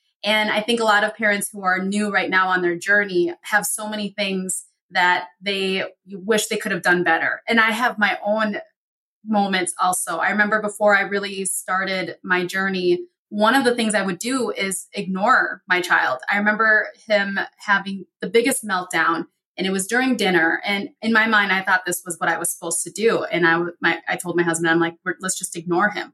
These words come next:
Let's just ignore him and teach him that he can't act this way. He's not gonna get any attention from us. This will teach him, you know, how to behave."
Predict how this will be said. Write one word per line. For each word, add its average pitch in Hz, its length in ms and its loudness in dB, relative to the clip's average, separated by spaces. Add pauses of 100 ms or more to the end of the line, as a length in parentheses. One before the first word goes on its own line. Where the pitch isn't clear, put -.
(120)
Let's - 100 -8
just - 180 -6
ignore 185 360 -2
him 247 340 0 (460)
and 180 520 2 (320)
teach 208 240 -2
him 196 200 0
that 170 180 2
he 208 120 -8
can't 196 280 0
act 170 260 2
this 170 280 -4
way. 165 400 -4 (220)
He's 202 120 -6
not 175 160 0
gonna 175 140 -2
get 180 120 0
any 185 140 2
attention 180 460 -2
from 185 160 0
us. 165 240 2
This - 240 -8
will 170 80 -14
teach - 260 -12
him, 170 160 -4
you 185 120 -2
know, 160 400 -2
how 208 120 4
to 190 100 0
behave." 185 520 -2